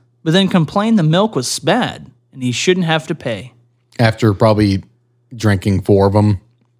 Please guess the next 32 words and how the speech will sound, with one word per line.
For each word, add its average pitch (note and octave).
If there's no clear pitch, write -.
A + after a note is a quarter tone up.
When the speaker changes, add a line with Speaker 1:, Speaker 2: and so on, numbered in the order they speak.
Speaker 1:
In F3+
the G3
incident A#3
that F3
finally G#3+
tripped -
him F#3+
up, F#3+
his F#3+
jerky G3
loo, C3+
if B2+
you A#2+
will, A#2+
which D3+
I F#3+
didn't G3
understand C#3
that -
pun. A2+
Speaker 2:
Yeah, A#2+
I A2+
don't, A#2+
I A#2+
don't D3
get A2
that. E2
Jerky B2+
loo? A2
Speaker 1:
Yeah, C#3
jerky D3
loo. G#2+